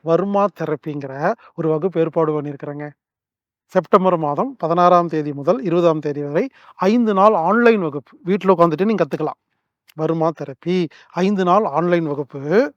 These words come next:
ஒரு நாள் நேரடி வகுப்பு. செப்டம்பர் மாதம் பதினாறு முதல் இருபது வரை ஆன்லைன் மூலமாக வகுப்பு அட்டெண்ட் பண்ணி, நோட்ஸ் எல்லாம் எடுத்து, எல்லாம் ரெடி பண்ணி, எல்லாம் பிராக்டிஸ் பண்ணிட்டு, அக்டோபர் மாதம் ஆறாம் தேதி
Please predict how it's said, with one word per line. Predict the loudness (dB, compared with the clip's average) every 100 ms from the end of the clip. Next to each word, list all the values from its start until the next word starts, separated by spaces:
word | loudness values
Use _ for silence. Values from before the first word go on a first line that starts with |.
| _ -20 _
ஒரு | 6 8
நாள் | 8 8
நேரடி | 8 6 6
வகுப்பு. | 0 -4 _ _ _ _ _ _ _ _ _ _ _ _ _ _ _
செப்டம்பர் | -4 4 6 8 8
மாதம் | 8 6 4
பதினாறு | 6 10 10 10
முதல் | 8 6
இருபது | 6 2 4 4
வரை | 4 2 0 -2 -2 -8 _ _ _ _ 4
ஆன்லைன் | 8 10 8
மூலமாக | 6 6 6 4 2 4
வகுப்பு | 4 4 4 2
அட்டெண்ட் | 4 2
பண்ணி, | 2 0 0
நோட்ஸ் | 2 0 2
எல்லாம் | 6 6
எடுத்து, | 6 4 4
எல்லாம் | 4 4
ரெடி | 2 0
பண்ணி, | 0 0
எல்லாம் | 2 2 2
பிராக்டிஸ் | 0 2 -2 0
பண்ணிட்டு, | -4 -4 -4 4 4 4 _ _ _ -2
அக்டோபர் | -2 8 10 12 10
மாதம் | 10 8 8
ஆறாம் | 6 10 10 8
தேதி | 2 0 -2 -2 -2 -4